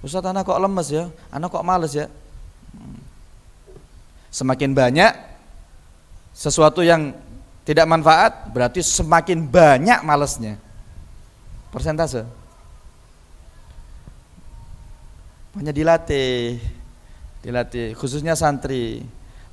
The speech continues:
Tartib pondok yang sudah ada, sisanya ente tartib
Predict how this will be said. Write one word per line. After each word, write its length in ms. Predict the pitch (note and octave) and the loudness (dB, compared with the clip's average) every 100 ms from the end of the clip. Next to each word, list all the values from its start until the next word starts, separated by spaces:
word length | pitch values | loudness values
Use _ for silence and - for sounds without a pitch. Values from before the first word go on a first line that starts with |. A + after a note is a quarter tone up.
| - | 2
Tartib 400 | C#3 - D#3+ - | 2 2 -2 2
pondok 400 | F#3+ F3 E3 D3+ | 0 4 2 2
yang 160 | D3 | -2
sudah 320 | C3+ C3 B2 A#2 | -2 0 0 0
ada, 640 | G#2+ A#2+ C3 D#3 G#3+ A#3+ - - | 0 4 8 8 6 2 -10 -4
sisanya 560 | F#3 E3+ E3+ D3 G3 | -2 2 2 2 2
ente 240 | F#3+ F3 F#3+ | 0 -2 -2
tartib 320 | F#3 F3 | -2 -4